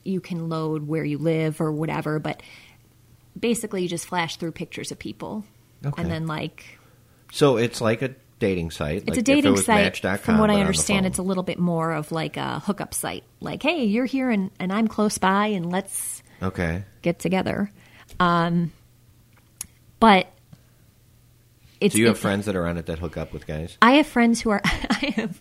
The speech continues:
Speaker 1: friends who are on it and then sort of, like, find other people that we know <laughs> by accident and then show me, or, you know, something like that. So that's how I do have, I, I think almost every, almost every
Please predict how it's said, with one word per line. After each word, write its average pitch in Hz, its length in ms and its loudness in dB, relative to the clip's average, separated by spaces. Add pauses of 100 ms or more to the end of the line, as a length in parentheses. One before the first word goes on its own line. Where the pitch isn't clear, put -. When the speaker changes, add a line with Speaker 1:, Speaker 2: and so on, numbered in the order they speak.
(160)
Speaker 1:
friends 214 300 0
who 202 100 -2
are 175 180 -2
on 185 180 2
it - 140 -2 (380)
and 202 120 4
then 185 280 2
sort 190 320 -2
of, 180 120 -4
like, 165 160 -4
find 175 380 -2
other 175 200 -2
people 175 280 -4
that 170 140 -4
we 165 100 -2
know 160 360 -4 (420)
<laughs> - 380 -20
by 170 260 -4
accident 175 640 0
and 156 120 -2
then 151 160 -4
show 156 240 -2
me, 160 220 -2 (360)
or, 214 180 6
you 220 160 4
know, 165 140 2
something 170 260 -2
like 156 160 -6
that. - 180 0
So - 80 -6
that's 226 200 6
how 175 260 4 (360)
I 185 100 2
do 190 140 2
have, 180 300 -2 (140)
I, 160 160 -2 (440)
I 190 80 -6
think 381 240 -6
almost 226 300 4
every, 185 280 -4 (540)
almost 359 300 -6
every 247 200 0